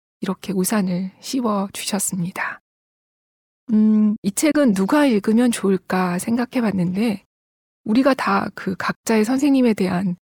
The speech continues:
따뜻하고 감사한 추억이 있잖아요. 그래서 이런 추억이 있는 사람들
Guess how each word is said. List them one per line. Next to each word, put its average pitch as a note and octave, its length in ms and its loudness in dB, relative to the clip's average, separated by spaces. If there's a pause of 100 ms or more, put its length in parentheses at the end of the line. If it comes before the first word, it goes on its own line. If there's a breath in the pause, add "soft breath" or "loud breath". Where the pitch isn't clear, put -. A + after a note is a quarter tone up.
따뜻하고 G3 760 -2 (280)
감사한 G3 420 2
추억이 D#4 380 0
있잖아요. F#3 600 -4
그래서 G3 200 -6
이런 F#3 220 -2
추억이 D4+ 360 0
있는 A3 440 2
사람들 F#3+ 480 -2